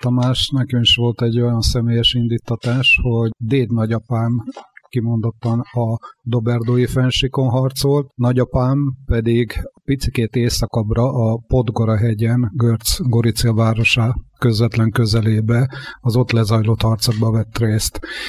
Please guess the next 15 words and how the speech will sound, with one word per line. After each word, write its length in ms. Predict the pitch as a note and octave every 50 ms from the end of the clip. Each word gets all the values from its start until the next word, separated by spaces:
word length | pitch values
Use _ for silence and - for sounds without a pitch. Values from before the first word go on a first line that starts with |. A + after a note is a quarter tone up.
| - -
Ezek 360 | - - E3 D3 C#3+ C#3 - -
a 240 | A#2 A#2+ A#2 A#2
frontról 600 | G#2+ - A2+ - C3+ C3+ C#3 B2+ C3 A#2 A#2 A#2
küldött 420 | - - B2 A#2 A#2 A2 A2+ A2 -
tábori 420 | - A2+ A2 A2 A2 A2 A2+ A2
levelezőlapok 880 | G#2 A2 A2 A2 A2 A2 A2 G#2 G#2+ A#2 A2 G#2+ A2 G#2 - A#2+ - -
megmaradtak, 800 | B2+ C3 C#3 C3+ C3 C3+ C3 C3+ B2+ C3 C3+ - C3 C3 C3 -
és 200 | B2 A#2 - -
hát 200 | B2 A#2+ - -
az 120 | A#2+ A2+
ember 280 | B2+ A2+ A2 A2+ A2+ A2
már 200 | A#2+ A#2 A2+ A2+
kisgyerekkorában 1000 | - B2 A#2 G#2+ G#2 A#2 A2+ A2 A2+ A2 - A#2+ G#2+ A2+ A2 A2 G#2+ A2+ A2+ A2+
ezeket 400 | A2+ G#2+ G#2 A2 - B2+ A#2 -
nézegette. 840 | - B2 A#2+ A#2+ A#2+ A2+ A2 B2 A#2 A#2+ A#2+ A#2+ - - C#3 C#3 C3+